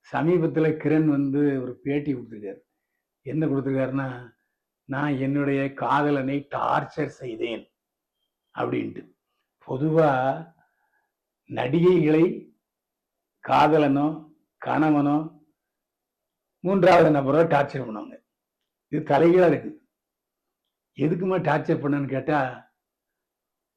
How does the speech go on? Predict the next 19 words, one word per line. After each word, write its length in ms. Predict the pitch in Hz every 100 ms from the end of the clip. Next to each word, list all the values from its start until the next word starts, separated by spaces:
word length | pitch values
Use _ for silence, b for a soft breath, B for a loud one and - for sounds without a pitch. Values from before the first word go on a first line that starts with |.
| _
அந்த 240 | 147 139
பைய 920 | 123 170 185 170 156 143 139 - - _
என்னை 220 | 156 160
ஒரு 100 | 151
மூணு 260 | 147 180 180
வருஷமா 220 | 185 185
காலிச்சிட்டு 320 | 151 147 143
இருந்தான், 640 | 143 123 120 107 117 - _ _ _ _ _ _ _ _ _
நானும் 280 | - 165 185
சரி 200 | 180 175
போனா 260 | 156 170 170
போடா 280 | 147 160
போன்ட்டு 480 | 151 147 151 156 151
இருந்தேன், 760 | 151 139 147 143 135 131 147 - _ _ _ _ _ -
எப்ப 240 | 151 165
கல்யாணம் 440 | 165 147 165 175 170
பண்ணிக்கலான்னு 640 | 160 160 160 160 160 151
கூட 180 | 156 170
நினைச்சேன். 440 | 151 147 147 127